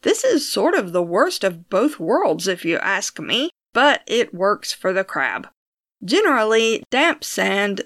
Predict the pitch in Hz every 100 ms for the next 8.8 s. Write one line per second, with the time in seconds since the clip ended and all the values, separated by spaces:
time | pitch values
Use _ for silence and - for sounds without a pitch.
0 | - 190 190 175 190 254 220 196 185 -
1 | 175 - 202 - - - 226 269 226 185
2 | 185 202 - _ _ - 294 339 294 240
3 | - 233 311 339 220 208 196 - 339 440
4 | - 226 180 175 - 190 269 339 277 214
5 | 269 277 180 165 - - 196 - - 208
6 | 214 - - - - 294 349 - 190 226
7 | 226 180 185 254 339 - 190 185 - 180
8 | 175 156 - 262 320 240 208